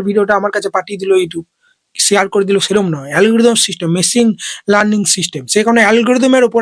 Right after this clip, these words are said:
আপডেট এসেছে। আজকে ভিডিওটা দয়া করে বলছি স্কিপ করো না, নতুন, বুড়ো, ছোকরা সবাই দেখো, ঠিক আছে?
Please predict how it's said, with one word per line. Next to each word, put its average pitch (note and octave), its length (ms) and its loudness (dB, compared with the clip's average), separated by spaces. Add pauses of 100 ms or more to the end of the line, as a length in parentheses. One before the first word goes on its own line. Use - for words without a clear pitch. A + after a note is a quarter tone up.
আপডেট F#3+ 240 -4 (100)
এসেছে। G3+ 240 -2 (120)
আজকে F#3 260 -8
ভিডিওটা G#3 300 0
দয়া F#3+ 180 2
করে A3 180 -2
বলছি G#3 160 -2 (100)
স্কিপ G#3 220 -2 (100)
করো G#3 200 0
না, A3 40 2 (520)
নতুন, A3 300 4 (140)
বুড়ো, G#3+ 260 4 (340)
ছোকরা G#3+ 300 2 (140)
সবাই A3+ 300 2
দেখো, E3 240 -10
ঠিক A#3+ 180 -2
আছে? - 180 -2